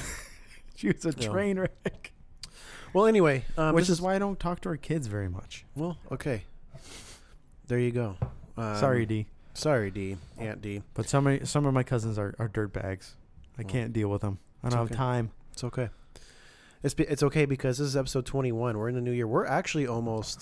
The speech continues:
Speaker 2: to a full year of, uh, episodes.
Speaker 1: Boom.
Speaker 2: Pretty wild.
Speaker 1: That is wild.
Speaker 2: 'Cause these are kind of, podcasts are weird to make. Like,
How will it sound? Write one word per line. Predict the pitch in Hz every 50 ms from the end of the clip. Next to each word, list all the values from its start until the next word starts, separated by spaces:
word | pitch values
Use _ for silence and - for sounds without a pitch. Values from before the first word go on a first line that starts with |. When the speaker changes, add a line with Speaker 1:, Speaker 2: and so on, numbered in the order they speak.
| - -
Speaker 2:
to | 113 110 107 104 101 101 -
a | 107
full | 92 127 - 123 117 110
year | 107 104 104 104 107 101
of, | 101 95 90 - - - -
uh, | - 107 107 -
episodes. | 113 107 - - - - 104 95 92 87 - - -
Speaker 1:
Boom. | - 113 143 139 131 127 123 107 90 - - - - - - - - - - - -
Speaker 2:
Pretty | - - 165 185
wild. | 165 160 175 175 151 110 95 - - - - - - - -
Speaker 1:
That | - 117
is | 120 117 101
wild. | 107 104 98 95 95 98 98 - - - - - - - - -
Speaker 2:
'Cause | - 160 143
these | 156 190 208
are | 240 226
kind | - 202 208 208
of, | 180 135 - - - - - - - -
podcasts | 196 226 269 - - 294 294 285 - - - - -
are | 156 151
weird | 139 147 151 156
to | 143 120
make. | 110 120 123 107 92 - - - - -
Like, | 127 123